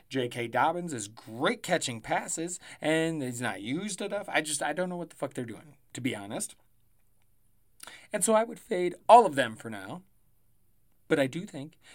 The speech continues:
you trust Mark Andrews, you trust Marquise Brown, and that's who fucking Lamar is gonna go to, okay? You might get a little game from Miles Boykin or something like that out of nowhere,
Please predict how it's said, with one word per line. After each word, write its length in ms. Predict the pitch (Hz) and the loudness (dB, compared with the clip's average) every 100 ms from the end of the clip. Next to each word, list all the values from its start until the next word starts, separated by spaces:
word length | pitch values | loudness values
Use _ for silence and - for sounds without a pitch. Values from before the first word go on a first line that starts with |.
| - | -12
you 100 | 117 | -10
trust 340 | - 107 - - | -4 -6 -6 -8
Mark 280 | 123 - | -8 -6
Andrews, 460 | 131 117 117 123 - | -10 -10 -10 -12 -12
you 80 | 110 | -12
trust 340 | - 92 - | -10 -12 -12
Marquise 520 | 95 107 135 147 139 - | -8 -6 -4 -4 -4 -4
Brown, 440 | 120 113 113 120 - - - | -8 -8 -10 -12 -18 -20 -14
and 260 | - 123 - _ _ - | -10 -10 -12 _ _ -14
that's 240 | 226 214 - | -10 -6 -6
who 280 | 214 226 - _ - | -8 -10 -14 _ -6
fucking 380 | 123 123 180 | -6 -4 -8
Lamar 280 | 147 139 165 | -6 -6 -6
is 120 | 185 | -8
gonna 160 | 180 190 | -10 -8
go 160 | 233 269 | -8 -8
to, 240 | - 98 | -10 -10
okay? 400 | 95 117 127 180 _ - _ | -12 -10 -10 -12 _ -20 _
You 100 | 247 | -18
might 180 | 208 214 | -18 -14
get 140 | 220 | -10
a 60 | - | -6
little 200 | 180 160 | -4 -2
game 240 | 165 160 | -2 -2
from 160 | 147 143 | -6 -4
Miles 300 | 131 120 113 | -2 -4 -4
Boykin 360 | 123 117 123 | -4 -4 -4
or 60 | 120 | -6
something 240 | 131 127 | -6 -6
like 160 | 123 120 | -6 -6
that 240 | 123 123 | -4 -2
out 120 | 123 120 | -2 -4
of 40 | |
nowhere, 380 | 120 131 160 | -6 -8 -8